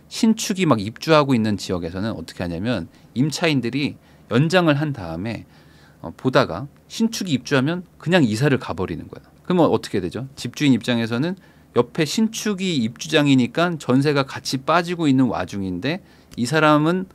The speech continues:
가버리고 그럼 나는 진작에 새로운 사람을 맞췄다면 나는 이 년 정도 전세를 맞추면서 안정적으로 보낼 수 있었는데 요 사람이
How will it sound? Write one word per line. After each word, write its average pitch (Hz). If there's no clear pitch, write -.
가버리고 110
그럼 160
나는 156
진작에 165
새로운 196
사람을 170
맞췄다면 143
나는 131
이 110
년 165
정도 131
전세를 117
맞추면서 101
안정적으로 110
보낼 107
수 104
있었는데 90
요 127
사람이 151